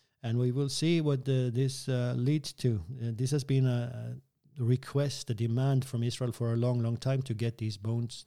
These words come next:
back to Israel. Uh, his wife, uh, Eli Cohen's wife, is still alive, and, uh, she is also waiting for this.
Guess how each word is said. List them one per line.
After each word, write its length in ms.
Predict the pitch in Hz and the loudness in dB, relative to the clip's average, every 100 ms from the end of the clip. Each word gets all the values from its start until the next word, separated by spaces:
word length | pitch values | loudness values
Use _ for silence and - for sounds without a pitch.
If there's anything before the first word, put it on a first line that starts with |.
| 127 110 | -14 -6
back 220 | 113 - | -6 -4
to 120 | 117 | -4
Israel. 380 | 104 120 110 104 _ _ _ _ _ _ _ _ 113 | -4 -4 -4 -6 _ _ _ _ _ _ _ _ -6
Uh, 220 | 110 110 | -4 -2
his 200 | 127 127 | 0 2
wife, 460 | 139 160 147 - | 2 2 0 -4
uh, 60 | 131 123 | -6 -2
Eli 120 | 123 | -2
Cohen's 300 | 123 135 120 | 0 0 2
wife, 300 | 117 127 131 | 0 0 -2
is 80 | 123 | -4
still 240 | - 123 | -2 0
alive, 360 | 120 107 127 151 - 127 | 0 0 -4 -6 -12 -8
and, 220 | 110 110 | -4 -2
uh, 260 | 107 107 107 | -2 -4 -6
she 200 | - 117 | -4 -4
is 100 | 107 | -2
also 220 | 113 117 | -2 -2
waiting 300 | 107 104 104 | -4 -4 -8
for 140 | - | -8
this. 260 | 104 107 | -8 -10